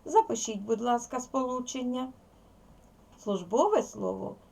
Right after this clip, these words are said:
з іменником. Завдання два.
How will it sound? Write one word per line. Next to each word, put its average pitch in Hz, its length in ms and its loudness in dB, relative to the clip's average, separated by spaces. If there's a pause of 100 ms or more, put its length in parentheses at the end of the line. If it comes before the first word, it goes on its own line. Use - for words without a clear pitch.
(140)
з - 200 -18
іменником. 233 840 -2 (3000)
Завдання 220 500 4
два. 247 340 6